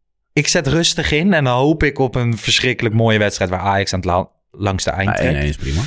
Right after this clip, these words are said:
Speaker 1: Overigens, eh, voor aankomende zondag zeg ik, eh, vier nul voor Ajax.
Speaker 2: Zo.
Speaker 1: Ajax gaat vegen.
Speaker 2: Ja, ik denk toch dat P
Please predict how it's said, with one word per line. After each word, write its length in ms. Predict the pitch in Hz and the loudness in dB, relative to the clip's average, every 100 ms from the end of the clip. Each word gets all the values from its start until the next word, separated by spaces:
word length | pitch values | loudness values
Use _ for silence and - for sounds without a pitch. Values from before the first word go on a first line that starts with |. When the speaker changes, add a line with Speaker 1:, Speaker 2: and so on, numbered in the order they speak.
| - - | -6 -2
Speaker 1:
Overigens, 580 | 143 143 127 120 - 123 | 2 2 2 2 2 2
eh, 260 | 113 110 | 4 2
voor 180 | - - | 2 0
aankomende 460 | 104 104 107 104 98 | 0 0 2 2 2
zondag 420 | 123 151 139 - | 4 4 2 0
zeg 240 | 127 - | -2 0
ik, 220 | 117 - | -4 -2
eh, 140 | 110 104 | 0 2
vier 320 | - 131 113 | 2 2 4
nul 200 | 107 98 | 4 2
voor 160 | - 87 | 2 -2
Ajax. 500 | 82 80 - - - | -2 -6 -10 -10 -8
Speaker 2:
Zo. 280 | - - - - - | -2 0 -2 -4 -6
Speaker 1:
Ajax 320 | 98 107 104 | -2 -2 -2
gaat 140 | - | -4
vegen. 500 | - 98 92 80 - _ _ _ _ _ _ - - - - _ _ _ _ - - - - - - - - - - - - - - | -2 0 0 -4 -8 _ _ _ _ _ _ -20 -20 -20 -20 _ _ _ _ -6 -4 -4 -6 -12 -14 -20 -20 -20 -20 -20 -20 -20 -20
Speaker 2:
Ja, 100 | - | -14
ik 120 | 87 | -8
denk 160 | 87 87 | -6 -6
toch 120 | 98 | -6
dat 180 | 95 | -8
P 80 | - | -8